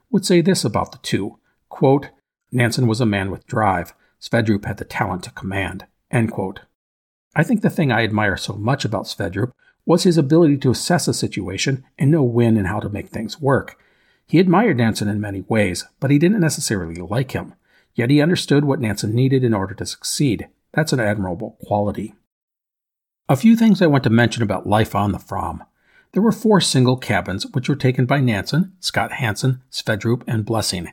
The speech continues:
There were then two larger cabins, which housed four and five men, respectively. The ship, which was not that big,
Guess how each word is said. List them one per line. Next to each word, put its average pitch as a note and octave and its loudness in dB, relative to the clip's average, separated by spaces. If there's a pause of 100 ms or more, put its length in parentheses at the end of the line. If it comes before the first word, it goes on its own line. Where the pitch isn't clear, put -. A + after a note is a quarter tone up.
(320)
There A#2 4
were G2 0
then F2 -4
two G3 2
larger G2 -2
cabins, F#2 -4
which - -2
housed A#2 -2
four F#2+ -4
and E2+ -8
five - -6
men, F#2+ -4
respectively. F#2 -8 (800)
The F3 2
ship, - 2
which F3+ 4
was A#3 -4
not G3+ 2
that - 0
big, G#2 -4